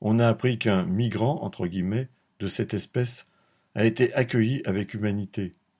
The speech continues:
Il a pu passer un doctorat en sciences politiques et enseigner dans des établissements universitaires prestigieux. La tradition d'accueil que l'État français piétine par ailleurs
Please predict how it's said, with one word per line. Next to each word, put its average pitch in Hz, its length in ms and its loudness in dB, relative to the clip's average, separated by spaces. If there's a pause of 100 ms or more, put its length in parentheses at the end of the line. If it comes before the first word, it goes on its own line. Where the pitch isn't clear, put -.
(920)
Il 101 140 0
a 120 80 4
pu 139 160 -2
passer 135 260 2
un 113 100 4
doctorat 123 500 0
en 110 80 0
sciences 92 300 -6
politiques 90 680 -6 (320)
et 107 120 4
enseigner 127 540 2
dans 117 160 2
des 95 240 -2
établissements 117 680 -4
universitaires 110 800 -4
prestigieux. 87 720 -8 (1300)
La 92 80 -4
tradition 117 500 0
d'accueil 117 440 4
que 98 100 -2
l'État 95 300 2
français 104 380 -4
piétine 113 440 -4
par 95 160 -4
ailleurs 90 420 -2